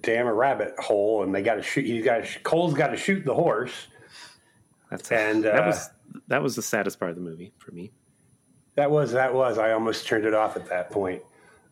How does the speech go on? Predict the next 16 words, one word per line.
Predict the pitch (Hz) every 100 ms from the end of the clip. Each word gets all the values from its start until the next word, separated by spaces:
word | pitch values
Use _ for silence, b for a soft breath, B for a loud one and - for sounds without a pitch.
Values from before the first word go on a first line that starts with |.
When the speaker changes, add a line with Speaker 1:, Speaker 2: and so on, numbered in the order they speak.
| -
Speaker 1:
Um, | 107 101 101 98 95 _ B B _
and | 127
Speaker 2:
That's | 123 233
Speaker 1:
then | 202
Speaker 2:
the |
Speaker 1:
he | 180
Speaker 2:
same, | 180
Speaker 1:
goes | 143 127
Speaker 2:
by | 165
the | 185
way, | 185 151 95 - -
Speaking | - - 156 180 - 101
of | 107
Diane | 110 110 123
on | 127
Cheers | 127 - 95 87 107